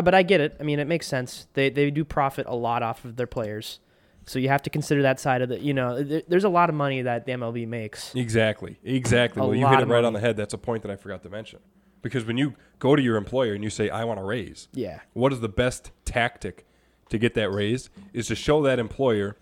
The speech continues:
Speaker 2: how much revenue you bring in for the company.
Speaker 1: Right.
Speaker 2: So that's essentially what the players are doing here, is they're
Speaker 1: Mm-hmm.
Speaker 2: saying, "Listen,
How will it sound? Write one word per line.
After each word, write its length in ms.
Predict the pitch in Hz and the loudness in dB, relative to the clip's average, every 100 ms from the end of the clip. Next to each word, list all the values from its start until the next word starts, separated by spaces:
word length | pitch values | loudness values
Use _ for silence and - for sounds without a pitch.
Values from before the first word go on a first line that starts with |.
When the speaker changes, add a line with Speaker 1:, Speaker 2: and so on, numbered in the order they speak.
| _ | _
Speaker 2:
how 160 | - 135 | -4 -2
much 200 | 156 135 | -2 -4
revenue 340 | 123 131 117 107 | 0 0 0 -4
you 240 | 101 120 | -4 -4
bring 260 | 110 117 113 | 0 0 2
in 160 | 113 | 0
for 100 | 101 | 0
the 80 | 98 | -8
company. 320 | 95 87 - - | -6 -8 -10 -20
Speaker 1:
Right. 260 | 117 95 98 _ - | -14 -12 -14 _ -4
Speaker 2:
So 100 | 233 | -2
that's 100 | 233 | -2
essentially 400 | 190 190 - 131 | 0 0 2 0
what 100 | 110 | 0
the 60 | 107 | -2
players 260 | 107 101 | -6 -6
are 40 | - | -8
doing 280 | 98 92 | -8 -8
here, 140 | - - | -10 -12
is 140 | 139 | -8
they're 100 | 127 | -6
Speaker 1:
Mm-hmm. 60 | 101 | -4
Speaker 2:
saying, 240 | 104 98 95 _ | -4 -4 -8 _
"Listen, 300 | - 107 - | -8 -8 -8